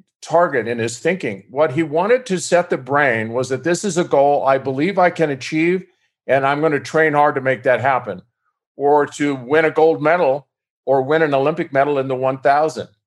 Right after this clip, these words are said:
And, or for Mike Richter to get back and to have a brilliant opportunity to play and to really meet the standards that I've always set for myself in the playoffs. I want to set that as a goal.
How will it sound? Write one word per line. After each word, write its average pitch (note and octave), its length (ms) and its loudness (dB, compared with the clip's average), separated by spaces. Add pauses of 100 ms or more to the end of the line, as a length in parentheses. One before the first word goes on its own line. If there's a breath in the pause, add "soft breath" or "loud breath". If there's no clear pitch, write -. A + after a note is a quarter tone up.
(280)
And, C#3+ 440 2
or C#3 260 0
for C#3 460 0 (240)
Mike C#3+ 280 -2
Richter C#3+ 580 -2
to D3 120 -4
get C#3+ 280 0
back E3+ 600 0
and D3+ 100 -2
to D#3 80 0
have D#3 280 0
a D3 60 0
brilliant C#3+ 800 0 (460)
opportunity D#3 680 0
to C3+ 80 -4
play C3 800 0 (100)
and C3+ 200 -4
to C#3 320 -2
really D#3 440 0
meet D#3 540 -4 (600)
the B2 160 -6
standards E3 540 0
that C3+ 100 4
I've B2+ 160 2
always D3 320 0
set D#3 260 0
for D3 100 -4
myself C3 520 0
in C3+ 80 -8
the C3+ 80 -10
playoffs. D3+ 640 -2 (480)
I D3+ 60 2
want A3+ 180 2
to G3 40 4
set - 420 -2
that F#3 360 2
as D3 140 -2
a D#3 60 -2
goal. C3+ 540 2